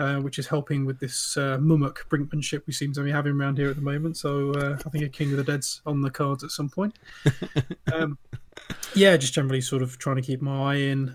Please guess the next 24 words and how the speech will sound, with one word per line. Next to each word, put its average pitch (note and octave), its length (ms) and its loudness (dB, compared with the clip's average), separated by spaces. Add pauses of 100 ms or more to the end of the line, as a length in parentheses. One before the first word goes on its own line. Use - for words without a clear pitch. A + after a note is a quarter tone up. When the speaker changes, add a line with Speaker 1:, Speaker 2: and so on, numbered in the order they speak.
Speaker 1:
and, C#3 400 -2
uh, C#3 240 -4 (720)
you D3+ 100 -6
know, C#3+ 140 -6
I'm D#3 120 -6
tinkering D3 380 0
away C3 200 0
here B2+ 180 2
and B2+ 160 0
there. B2+ 200 2
Fan-, C3 440 0
Fandrel's C#3 540 0
looking C3+ 460 0
at A#2 140 -6
me. B2+ 280 -6
That's C3+ 180 -6
the C3+ 80 -6
problem. C3 520 -2
I, D#3+ 520 -4
I - 40 2
really C#3+ 260 4
wanna C#3 180 -2
paint C#3+ 320 -2
him, D3+ 200 2